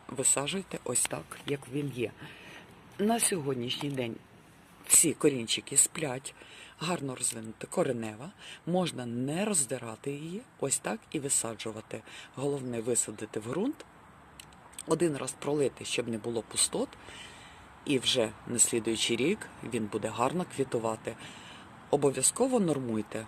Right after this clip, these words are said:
В-, має великі волоті, гарно тримає, але якщо з-, лишати багато віток, це буде таке маленькі волоті, і, е, віточки будуть, е, в різні боки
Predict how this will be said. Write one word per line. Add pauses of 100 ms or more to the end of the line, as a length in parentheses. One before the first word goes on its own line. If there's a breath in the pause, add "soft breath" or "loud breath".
(1400)
В-,
має
великі
волоті, (120)
гарно
тримає, (600 loud breath)
але (380)
якщо
з-,
лишати
багато
віток,
це
буде (280)
таке (540 loud breath)
маленькі
волоті, (640 loud breath)
і,
е, (680)
віточки
будуть, (140)
е, (640)
в
різні
боки